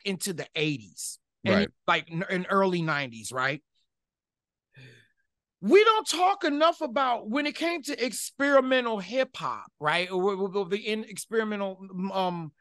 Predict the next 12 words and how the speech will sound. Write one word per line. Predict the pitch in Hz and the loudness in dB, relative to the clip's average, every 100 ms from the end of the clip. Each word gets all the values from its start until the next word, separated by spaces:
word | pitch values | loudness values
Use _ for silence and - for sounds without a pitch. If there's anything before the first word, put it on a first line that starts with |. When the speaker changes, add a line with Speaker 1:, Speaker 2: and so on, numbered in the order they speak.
| _ _ - | _ _ -2
Speaker 1:
um, | 180 170 156 - | 0 0 -4 2
era, | 254 247 139 120 156 _ _ _ | 4 6 2 -4 -8 _ _ _
right? | 208 226 226 _ _ _ _ _ _ _ _ _ _ _ _ - | 0 2 0 _ _ _ _ _ _ _ _ _ _ _ _ -2
Let's | 311 370 | 0 0
talk | 415 415 392 | 0 -2 -2
about, | 311 294 294 277 - | 0 2 4 2 0
um, | 247 254 247 240 220 214 - _ - | 0 0 0 -2 -4 -12 -16 _ -6
let's | 214 254 | -4 -2
talk | 320 311 | -4 -2
about | 285 269 - | 0 0 0
A | 202 | -4
Tribe | - 277 262 | -2 2 2